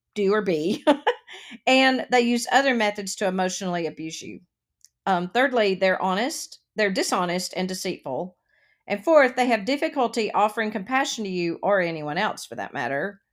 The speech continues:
And fifthly, they have a tendency to create drama or conflict.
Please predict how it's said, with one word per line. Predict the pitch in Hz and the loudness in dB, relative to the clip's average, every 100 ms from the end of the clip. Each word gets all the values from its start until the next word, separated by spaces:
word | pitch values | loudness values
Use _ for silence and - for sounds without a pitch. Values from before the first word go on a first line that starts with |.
| _ _ _ _ - | _ _ _ _ -8
And | 185 | -2
fifthly, | 339 415 254 214 | -2 2 4 4
they | 208 208 208 214 | 4 4 4 2
have | 220 185 | 0 -2
a | |
tendency | 185 233 208 185 180 | -2 -6 -6 -6 -6
to | 165 | -6
create | - 165 160 175 156 139 - | -8 -6 -2 -2 -2 -6 -8
drama | 151 156 151 143 - | -4 -4 -2 -6 -8
or | 139 | -10
conflict. | - 151 170 - 80 - - | -8 -10 -10 -12 -14 -16 -20